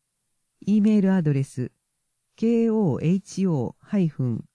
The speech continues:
エスユージーアイエヌエーエムアイアットマークシーアイティーワイドット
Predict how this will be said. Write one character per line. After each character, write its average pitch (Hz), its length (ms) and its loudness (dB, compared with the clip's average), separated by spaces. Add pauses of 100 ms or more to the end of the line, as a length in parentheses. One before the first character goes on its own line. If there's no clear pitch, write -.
(320)
エ 156 140 -2
ス - 200 -8
ユ 226 260 0
ー 131 40 -2
ジ 120 160 -6
ー 180 260 0
ア 160 80 0
イ 117 160 -6 (100)
エ 139 100 2
ヌ 214 280 2
エ 190 200 0
ー - 100 -8
エ 143 80 0
ム 170 240 4
ア 170 80 0
イ 120 160 -4 (460)
ア 147 60 -2
ッ 151 140 0
ト 208 120 2
マ 196 160 4
ー 156 40 0
ク - 280 -6 (420)
シ 226 360 0
ー 226 60 2
ア 202 60 2
イ 143 120 2
テ - 160 -4
ィ 196 120 4
ー 190 60 2
ワ 185 140 0
イ 120 140 -4 (120)
ド 135 100 0
ッ 131 60 -4 (120)
ト 135 200 -6